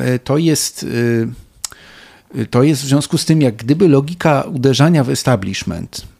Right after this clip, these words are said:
Komisje bardzo lubią uderzać w establishment, już niezależnie od tego, czy działają, y, jakbyśmy to nazwali,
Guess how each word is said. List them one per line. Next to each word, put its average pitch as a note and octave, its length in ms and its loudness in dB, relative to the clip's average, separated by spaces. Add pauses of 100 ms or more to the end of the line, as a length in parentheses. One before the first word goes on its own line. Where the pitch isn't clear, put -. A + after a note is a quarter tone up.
(140)
Komisje E3 460 4
bardzo C#3+ 300 2
lubią C3+ 320 2
uderzać F2+ 420 -4
w - 60 -12
establishment, - 840 -10
już - 180 -6
niezależnie C3+ 500 2
od - 120 -6
tego, B2+ 260 -2
czy A2+ 160 -6
działają, A2 720 -2 (200)
y, A2 40 -6
jakbyśmy A2 380 -6
to A2+ 120 -2
nazwali, G#2+ 640 -2